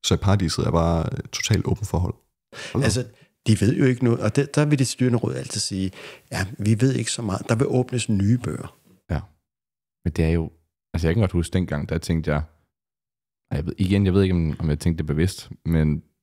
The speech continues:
Speaker 3: i-, jeg havde ikke behov for at tænke nærmere over paradiset, fordi jeg godt kunne mærke, det skal bare ikke tænkes for meget over. Man skal bare tænke, "Åh,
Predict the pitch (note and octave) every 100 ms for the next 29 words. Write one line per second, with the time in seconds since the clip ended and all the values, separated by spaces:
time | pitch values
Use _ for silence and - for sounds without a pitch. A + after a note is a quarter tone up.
0 | _ _ _ _ _ _ G2+ F#2+ - -
1 | A#2+ G#2+ G#2 G2 G#2+ E2 E2 F#2+ - D#2+
2 | F2+ F2 F2 D2+ F#2+ C#2+ D2+ - D#2+ E2
3 | C#2 - - E2+ C#2+ E2+ - E2+ C#2+ C#2+
4 | - _ _ _ _ _ _ _ E2+ -
5 | D#2 D2 E2 F#2+ A#2+ - F2 F2 A#2 A2+
6 | E2+ - G2 A2 G#2 A2 A2 -